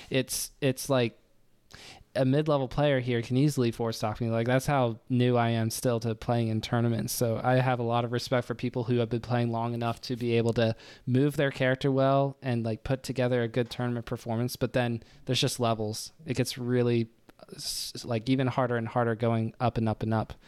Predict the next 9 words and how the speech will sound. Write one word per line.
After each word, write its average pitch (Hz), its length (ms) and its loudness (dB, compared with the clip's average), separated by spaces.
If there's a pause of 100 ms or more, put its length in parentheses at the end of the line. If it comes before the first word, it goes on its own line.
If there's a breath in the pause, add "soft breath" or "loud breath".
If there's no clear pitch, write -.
(500 loud breath)
And 127 140 0
so 127 220 0
when 123 160 2
you 123 100 0
get 135 180 0
to 123 100 -4
your 127 200 2
spot, 117 480 0 (260 loud breath)
you're, 151 520 4